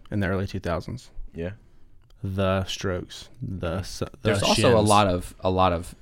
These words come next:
Speaker 3: bands in the early two thousands named after animals.
Speaker 1: Yeah.
Speaker 2: Mm.
Speaker 3: Arctic Monkeys.
Speaker 1: Yeah.
Speaker 3: Modest Mouse.
Speaker 2: Mm.
Speaker 3: Frightened Rabbit.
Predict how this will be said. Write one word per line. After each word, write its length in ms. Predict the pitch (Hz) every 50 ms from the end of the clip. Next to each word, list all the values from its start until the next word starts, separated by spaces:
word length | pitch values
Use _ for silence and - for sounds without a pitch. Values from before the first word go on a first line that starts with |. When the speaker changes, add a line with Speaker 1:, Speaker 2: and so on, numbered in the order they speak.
| - -
Speaker 3:
bands 520 | 95 95 - 92 92 92 90 87 87 87
in 80 | 92 85
the 80 | 82 80
early 240 | 85 87 87 90
two 140 | - - 87
thousands 500 | 85 85 82 87 87 - 85 87 90 90
named 260 | 85 87 85 85 82
after 280 | 80 82 85 - 80 76
animals. 640 | - 85 82 80 69 69 - - - - - - - - - - - - - - -
Speaker 1:
Yeah. 280 | - 120 104 87 95 - - - - - -
Speaker 2:
Mm. 340 | - 92 - 196 202 104 - - - - -
Speaker 3:
Arctic 340 | - 87 87 - - - -
Monkeys. 680 | 92 92 87 85 - - - - - - - - - - - - - -
Speaker 1:
Yeah. 240 | 110 104 95 90 92 - - -
Speaker 3:
Modest 440 | 98 90 87 92 - 110 - -
Mouse. 560 | 92 90 80 78 73 71 - - - - - - - - -
Speaker 2:
Mm. 100 | 80 87
Speaker 3:
Frightened 540 | 85 - - - 95 92 - - 90 92 92
Rabbit. 480 | 90 82 82 80 - - - - -